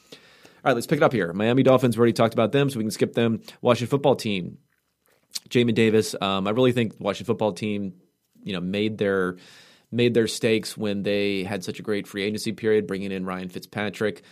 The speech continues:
who's gonna really, uh, raise the bar there. Uh, bringing in Curtis Samuel. Now they're gonna, they're gonna add to that later when they got Dyami Brown, who I think was a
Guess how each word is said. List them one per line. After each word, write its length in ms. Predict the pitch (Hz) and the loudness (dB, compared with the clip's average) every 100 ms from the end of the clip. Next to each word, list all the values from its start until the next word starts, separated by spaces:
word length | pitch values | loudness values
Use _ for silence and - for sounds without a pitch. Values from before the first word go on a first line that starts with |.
| _ | _
who's 240 | - 104 | -12 -10
gonna 160 | 107 95 | -8 -6
really, 240 | 104 104 98 95 | -6 -6 -8 -8
uh, 320 | 90 85 90 95 95 _ - _ | -6 -6 -8 -12 -14 _ -20 _
raise 360 | 113 113 113 110 | -8 -2 -2 -2
the 60 | |
bar 280 | 95 107 98 | -2 0 2
there. 320 | 101 117 110 - - _ _ - | 2 0 0 -4 -20 _ _ -8
Uh, 260 | 101 95 98 | -4 -4 -6
bringing 400 | 98 117 113 107 | -4 -2 -2 -4
in 120 | 101 | -6
Curtis 300 | - 98 92 | -6 -6 -2
Samuel. 540 | 123 117 117 113 107 | 0 0 2 2 0
Now 160 | 101 95 | 0 -4
they're 100 | 95 | -4
gonna, 320 | 92 87 87 - - | -4 -6 -6 -10 -10
they're 100 | 107 | -8
gonna 140 | 101 | -6
add 240 | 95 107 | -4 -6
to 80 | - | -4
that 160 | 107 90 | -6 -4
later 300 | 110 113 110 | -2 -2 -2
when 160 | 104 101 | -4 -6
they 100 | 101 | -4
got 300 | 101 98 92 | -4 -4 -4
Dyami 320 | 101 101 92 | -6 -4 -6
Brown, 260 | 113 110 | -4 -2
who 100 | 110 | -2
I 60 | 101 | -2
think 160 | 107 98 | -4 -8
was 120 | |
a 80 | 95 | -8